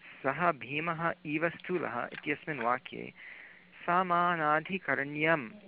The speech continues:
अस्ति। इत्युक्ते सः प्रथमाविभक्तिः,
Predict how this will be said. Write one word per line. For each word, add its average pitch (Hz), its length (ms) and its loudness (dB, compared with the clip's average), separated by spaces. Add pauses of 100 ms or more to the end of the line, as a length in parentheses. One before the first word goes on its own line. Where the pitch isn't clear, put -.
(300)
अस्ति। - 380 -8 (800)
इत्युक्ते 139 720 -2 (640)
सः 165 300 2 (560)
प्रथमाविभक्तिः, 147 1200 -2